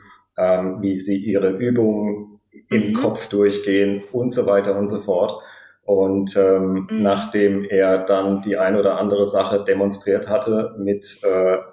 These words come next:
Speaker 1: Eisenstangen, die zerbrochen wurden, Ziegelsteinen, die zerschlagen wurden, tatsächlich damals zum ersten Mal live vor meinen Augen, sodass ich
Speaker 2: Ja.
Speaker 1: jetzt nicht davon ausgehen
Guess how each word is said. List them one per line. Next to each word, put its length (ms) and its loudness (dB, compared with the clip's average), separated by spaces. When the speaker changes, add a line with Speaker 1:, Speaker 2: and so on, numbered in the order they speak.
Speaker 1:
Eisenstangen, 760 0
die 120 -2
zerbrochen 560 0
wurden, 720 -2
Ziegelsteinen, 800 0
die 140 -4
zerschlagen 600 0
wurden, 260 0
tatsächlich 520 -4
damals 400 0
zum 140 -6
ersten 260 0
Mal 160 2
live 220 2
vor 160 -2
meinen 240 2
Augen, 340 0
sodass 360 -4
ich 280 -14
Speaker 2:
Ja. 220 -4
Speaker 1:
jetzt 160 -12
nicht 200 0
davon 300 0
ausgehen 640 2